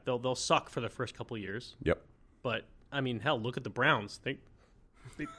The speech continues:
Speaker 1: have a good shot at winning the division next year.
Speaker 2: Yeah.
Speaker 1: So, you know, it only took 'em, what, twenty years since
Speaker 2: After
Speaker 1: they were back
Speaker 2: sucking
Speaker 1: in
Speaker 2: for so long.
Speaker 1: <laughs> Yeah, it only takes a little bit.
Speaker 2: Right.
Speaker 1: But, I mean, you know, they could have, that could have happened a lot earlier.
Speaker 2: Yes.
Speaker 1: Um, so,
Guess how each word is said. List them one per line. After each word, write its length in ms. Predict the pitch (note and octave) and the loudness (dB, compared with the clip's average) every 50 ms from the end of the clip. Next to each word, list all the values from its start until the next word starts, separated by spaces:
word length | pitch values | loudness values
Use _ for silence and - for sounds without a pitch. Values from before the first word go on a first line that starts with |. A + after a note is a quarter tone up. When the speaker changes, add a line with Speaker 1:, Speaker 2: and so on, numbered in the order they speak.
| - - D#3 | -4 0 2
Speaker 1:
have 120 | D3 C#3+ D3 | 2 2 2
a 60 | - | 2
good 180 | - E3 E3 | 4 4 4
shot 200 | - - F3 D#3+ | 6 8 8 8
at 80 | D#3 D#3 | 8 8
winning 160 | D#3 D#3+ D#3+ | 6 6 6
the 40 | D#3 | 6
division 340 | C#3+ C#3+ D3 D3+ A#2 B2+ B2 | 6 6 6 6 6 6 2
next 220 | A#2 G#2+ - - | 0 0 -2 -4
year. 120 | B2 G#2+ F2+ | -4 2 6
Speaker 2:
Yeah. 300 | A2 G#2+ - A#2+ A#2+ A2+ - F2+ | 10 12 12 12 12 12 10 10
Speaker 1:
So, 300 | A2+ B2+ A#2 - C#3 A2 | 8 8 8 8 6 6
you 60 | - D3 | 6 8
know, 100 | C#3+ C3+ | 10 10
it 80 | C#3 | 10
only 140 | E3 F3+ E3+ | 10 8 8
took 180 | - - G3+ F#3+ | 8 6 6 6
'em, 60 | F3 | 6
what, 160 | E3 C3 A2+ | 6 6 4
twenty 240 | - - D#3 D3+ D3 | 4 2 4 6 6
years 200 | D3 D#3 E3 D#3 - | 6 6 4 6 6
since 80 | F3 D3+ | 6 6
Speaker 2:
After 80 | - D#3+ | 8 8
Speaker 1:
they 40 | D3+ | 8
were 60 | C3+ | 12
back 140 | - C#3+ C#3 | 12 12 12
Speaker 2:
sucking 80 | F#2 F2 | 12 10
Speaker 1:
in 60 | - | 10
Speaker 2:
for 60 | G2+ F2+ | 10 10
so 180 | F2+ - F2+ | 10 12 12
long. 360 | F2 E2+ F2 F#2 A#2 B2 A#2 G2+ - | 12 12 12 12 10 10 8 8 8
Speaker 1:
<laughs> 1000 | F#2 C3+ C3+ - - - G#2 - - - - - - - - - - - - - | 8 10 10 8 8 6 6 4 4 2 2 0 -2 -4 -8 -10 -10 -8 -2 0
Yeah, 140 | E4+ C#3 A#2+ | 2 2 2
it 560 | A#2 - - - - - - - - G2+ - | 0 -2 -8 -20 -20 -20 -20 -18 -10 -4 0
only 120 | D#3 - - | 0 0 2
takes 220 | - C#3 C3+ C3+ | 2 0 0 0
a 60 | - | 0
little 180 | A#2 B2 C3 C3 | -2 0 2 2
bit. 180 | G#2+ A2+ C#3 - - - - - | 4 2 0 0 -2 -10 -6 -2
Speaker 2:
Right. 200 | E2 D2+ C#2 - | 0 0 2 2
Speaker 1:
But, 180 | - C#3+ - - | 2 2 2 2
I 40 | D#3+ | 2
mean, 440 | D#3 D#3+ D3 C#3 - - - - - - - - | 4 4 4 4 2 -2 -8 -14 -16 -16 -14 -8
you 140 | F3 E3+ A#2+ | -6 -6 -4
know, 180 | G2+ G#2 - - | -4 -6 -4 0
they 120 | C#3+ C#3+ | 0 0
could 160 | C#3 - D#3+ | 2 4 2
have, 100 | C3 A2+ - - - | 2 2 0 -8 -8
that 180 | - B2+ A2 - | -6 -6 -6 -4
could 100 | - B2 | -6 -8
have 80 | A2 - | -6 -4
happened 240 | G#2+ G2+ - G#2+ G2+ | -6 -6 -6 -6 -6
a 20 | |
lot 140 | G#2+ G2+ F#2+ | -6 -4 -4
earlier. 420 | G2 G#2+ A2 G#2+ G#2+ A2 A2 G#2+ A2 - - - - - | -2 -2 -2 -2 -2 -2 -4 -4 -6 -12 -20 -18 -10 -4
Speaker 2:
Yes. 240 | D#2 - B2+ A#2 | -2 -2 0 0
Speaker 1:
Um, 160 | A2 G#2+ G#2 G2+ - - - - - - - - | -2 -4 -4 -8 -12 -18 -20 -20 -20 -20 -14 -8
so, 340 | - - E3 C#3+ C3+ C3 | -4 0 0 2 2 0